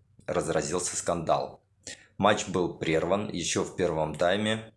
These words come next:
после того, как резервный судья, румын Себастьян Кольцеску,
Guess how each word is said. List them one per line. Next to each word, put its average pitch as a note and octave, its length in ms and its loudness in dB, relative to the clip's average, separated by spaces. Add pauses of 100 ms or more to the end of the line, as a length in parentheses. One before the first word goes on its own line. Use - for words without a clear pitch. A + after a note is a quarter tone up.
(140)
после F2+ 300 -2
того, F2+ 260 2
как - 220 -2
резервный E2 500 0
судья, D#2 720 0
румын F2 640 -2 (220)
Себастьян F#2 760 2
Кольцеску, E2 880 -2